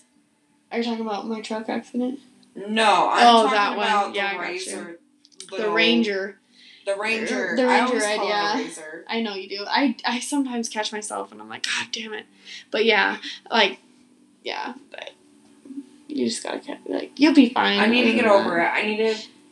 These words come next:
Speaker 2: I need to
Speaker 1: It
Speaker 2: come
Speaker 1: just
Speaker 2: up with
Speaker 1: takes
Speaker 2: some
Speaker 1: time.
Speaker 2: form of relieving that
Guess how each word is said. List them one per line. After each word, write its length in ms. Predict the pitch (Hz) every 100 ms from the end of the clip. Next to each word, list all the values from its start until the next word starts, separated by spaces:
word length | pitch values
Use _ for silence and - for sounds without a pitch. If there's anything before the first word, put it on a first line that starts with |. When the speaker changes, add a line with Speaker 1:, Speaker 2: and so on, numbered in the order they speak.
| - - _ - -
Speaker 2:
I 100 | 233
need 140 | 254 262
to 60 |
Speaker 1:
It 60 | 370
Speaker 2:
come 80 | 285
Speaker 1:
just 80 | 285
Speaker 2:
up 100 | 294
with 140 | 370 320
Speaker 1:
takes 120 | -
Speaker 2:
some 220 | 247 247
Speaker 1:
time. 260 | 285 262 247
Speaker 2:
form 500 | 220 220 220 233 220 - _
of 320 | 214 202 196 196
relieving 600 | 190 202 190 190 190 180
that 400 | 170 170 165